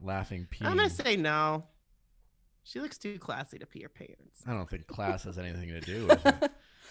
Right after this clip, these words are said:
Speaker 1: I'm gonna say yes, just for fun.
Speaker 3: I've never peed in my pants.
Speaker 1: Okay.
Speaker 2: Not even with a good laugh.
Speaker 3: No,
Speaker 2: I'm out here
Speaker 3: I
Speaker 2: all
Speaker 3: don't
Speaker 2: by
Speaker 3: know
Speaker 2: myself.
Speaker 3: why.
Speaker 1: Has Kelly ever shoplifted?
Speaker 2: Ugh.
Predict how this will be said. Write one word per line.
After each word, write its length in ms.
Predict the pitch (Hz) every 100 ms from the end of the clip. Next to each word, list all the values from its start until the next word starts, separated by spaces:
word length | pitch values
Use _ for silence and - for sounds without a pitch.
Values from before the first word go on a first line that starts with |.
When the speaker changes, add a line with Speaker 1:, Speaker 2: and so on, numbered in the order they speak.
| - -
Speaker 1:
I'm 160 | - 226
gonna 100 | 254
say 160 | 262 240
yes, 300 | 247 208 -
just 160 | 170 -
for 120 | 170
fun. 340 | - 190 110 -
Speaker 3:
I've 280 | 196 220 220
never 280 | 208 196 190
peed 220 | - 175
in 60 |
my 100 | 170
pants. 420 | 175 160 147 - 127
Speaker 1:
Okay. 220 | - 110 - _
Speaker 2:
Not 140 | 285 403
even 280 | 453 453 403
with 100 | 330
a 60 |
good 220 | 233 320
laugh. 500 | 240 240 254 269 - - - - _ -
Speaker 3:
No, 160 | 247 330
Speaker 2:
I'm 380 | 508 453 294
out 80 | 220
here 80 | 165
Speaker 3:
I 20 | 165
Speaker 2:
all 60 |
Speaker 3:
don't 100 | 339
Speaker 2:
by 120 | 349 339
Speaker 3:
know 80 |
Speaker 2:
myself. 280 | - 339 349
Speaker 3:
why. 480 | 339 269 190 156 -
Speaker 1:
Has 520 | - 147 156 185 202 -
Kelly 420 | - 147 143 143
ever 200 | 117 113
shoplifted? 760 | 104 - 113 127 98 - 87 60 - _ _ _ _ _ _ _ _ _ _ - _ _ - _ _
Speaker 2:
Ugh. 380 | 220 226 226 185